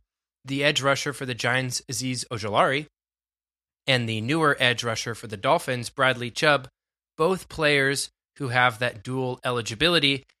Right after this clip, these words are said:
and are going in about that round five, six range. I think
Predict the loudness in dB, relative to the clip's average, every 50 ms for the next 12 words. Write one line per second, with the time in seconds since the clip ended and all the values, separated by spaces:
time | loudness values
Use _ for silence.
0 | _ _ -6 -2 0 0 -2 -2 -2 -2 0 0 0 0 0 2 2 0 0 0
1 | -2 -2 -2 -2 -2 -2 -2 -2 -2 -4 -6 -8 -6 -4 -2 -2 -2 -2 -4 -4
2 | -4 -4 -4 -6 -8 -8 -6 -4 -2 -2 -2 -4 -6 -12 -16 _ _ _ _ _
3 | _ _ _ -4 -2 0 4 4 2 2 2 -4